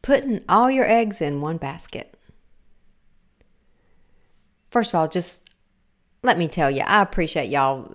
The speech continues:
tuning in and, and following the Gritty Women Global Podcast. I really do.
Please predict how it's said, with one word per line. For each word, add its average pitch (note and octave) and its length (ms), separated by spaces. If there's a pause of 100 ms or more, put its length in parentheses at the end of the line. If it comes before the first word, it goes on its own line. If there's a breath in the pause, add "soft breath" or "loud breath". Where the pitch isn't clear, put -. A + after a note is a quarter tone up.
(120)
tuning D#3 340
in D3 260
and, D3+ 520
and D#3+ 200
following D#3+ 600 (380 soft breath)
the F#3 100
Gritty E3 260
Women D#3+ 280
Global D3+ 240
Podcast. D3 720
I - 20
really A3 240
do. D3+ 380